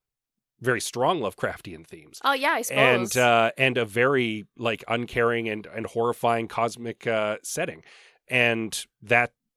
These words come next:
Speaker 1: I would say, is an example of how you can, you can do far future stuff with, uh, Lovecraft as well.
Speaker 2: Hmm. Yeah, that's a good point. All right, so let's, uh, let's take a step back and let's look at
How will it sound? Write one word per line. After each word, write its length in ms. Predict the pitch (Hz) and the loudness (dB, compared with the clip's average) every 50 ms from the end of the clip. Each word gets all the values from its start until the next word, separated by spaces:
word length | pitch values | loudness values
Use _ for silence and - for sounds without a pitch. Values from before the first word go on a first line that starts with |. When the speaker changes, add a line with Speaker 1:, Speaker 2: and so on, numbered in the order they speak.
| _ _ - | _ _ 0
Speaker 1:
I 120 | 110 117 | 2 2
would 140 | 117 120 107 | 2 0 -2
say, 360 | - - 123 120 120 120 120 | 0 2 2 2 2 2 0
is 160 | 117 120 104 117 | -2 -4 -4 -4
an 80 | 117 | -6
example 480 | 120 110 107 107 104 113 120 - 117 113 | -6 -6 -4 -4 -4 -4 -4 -4 -4 -4
of 80 | 107 | -4
how 140 | 107 107 110 | -2 -4 -4
you 140 | 113 113 110 | -4 -6 -8
can, 320 | - - 120 120 120 101 _ | -8 -8 -8 -8 -8 -12 _
you 140 | - 110 110 | -14 -14 -10
can 120 | - 117 | -10 -8
do 80 | 113 123 | -6 -6
far 200 | 120 - 131 165 | -4 -2 -2 -2
future 340 | 202 - 123 92 - - 87 | -2 -4 -8 -10 -10 -12 -14
stuff 300 | - - - 85 - - _ | -12 -14 -14 -16 -18 -18 _
with, 260 | 95 85 80 - - - | -20 -20 -20 -20 -20 -20
uh, 140 | 82 82 | -20 -18
Lovecraft 420 | 82 82 - - - - - _ - | -20 -20 -20 -20 -20 -20 -20 _ -20
as 120 | 92 - - | -20 -18 -18
well. 160 | - - _ _ _ _ | -18 -18 _ _ _ _
Speaker 2:
Hmm. 120 | - 277 226 - _ _ _ _ _ _ _ - | -16 -16 -16 -16 _ _ _ _ _ _ _ -10
Yeah, 80 | 339 403 - - | -10 -10 -10 -12
that's 140 | 269 - | -16 -16
a 20 | 294 | -14
good 120 | 311 285 | -16 -16
point. 200 | - 359 247 _ _ _ _ | -18 -20 -20 _ _ _ _
All 80 | - 214 | -6 -4
right, 240 | 208 139 120 - _ _ | -4 -6 -8 -16 _ _
so 480 | - - - - 247 233 226 220 214 - _ _ - | -14 -6 -2 0 2 2 2 0 -2 -6 _ _ -8
let's, 540 | 220 247 254 262 - - - - - - - _ _ _ - | -4 -2 -2 -2 -2 -6 -8 -8 -10 -12 -16 _ _ _ -10
uh, 280 | 190 190 190 180 175 - | -6 -6 -4 -4 -4 -6
let's 140 | - 196 - | -6 -8 -4
take 160 | - 262 262 | -2 -2 -2
a 60 | 277 294 | -2 0
step 240 | - 247 240 226 | 0 2 2 2
back 280 | - 202 196 196 190 - - | 2 2 2 0 0 -4 -10
and 140 | 190 185 185 | -10 -8 -6
let's 240 | 185 180 - - - | -6 -8 -8 -6 -6
look 180 | 196 190 - | -6 -4 -2
at 380 | 190 180 180 175 - - - - | -2 -2 -2 -2 -4 -8 -14 -16